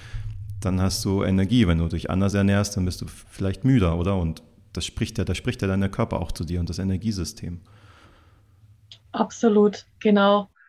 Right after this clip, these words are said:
Speaker 2: Und das ist auch ein essentiell wichtiges Thema für die Gesundheit und Heilung. Und wir haben es jetzt aktuell zwar nicht als,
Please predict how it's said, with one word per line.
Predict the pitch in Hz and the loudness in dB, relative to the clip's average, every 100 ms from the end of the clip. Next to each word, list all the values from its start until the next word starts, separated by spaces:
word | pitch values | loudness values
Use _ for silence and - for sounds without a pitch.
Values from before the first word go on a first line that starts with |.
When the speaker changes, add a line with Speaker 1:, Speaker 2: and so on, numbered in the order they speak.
| _ | _
Speaker 2:
Und | - 202 | 0 2
das | 214 | 4
ist | 233 - | 2 2
auch | - 247 247 | 2 2 0
ein | 226 220 196 | -2 -2 -2
essentiell | - 233 240 214 233 220 | -2 0 0 0 0 0
wichtiges | 220 - - 214 - | 0 -4 -6 -6 -2
Thema | 240 269 196 196 | -2 0 -2 -4
für | - 214 | -2 0
die | 208 | 2
Gesundheit | 208 202 214 214 208 196 | 0 -4 -2 -2 -2 -4
und | 202 196 | -2 0
Heilung. | 196 202 208 202 | 2 2 0 -2
Und | 202 196 - - - - - - | -2 -4 -6 -18 -20 -20 -20 -8
wir | 202 | 0
haben | 214 | 2
es | 233 - | 2 2
jetzt | 233 - - | 0 0 -2
aktuell | 233 - 240 226 220 | -2 0 2 4 2
zwar | - | 0
nicht | 220 240 - | -2 -2 -4
als, | - 208 208 - | -2 -2 -2 -8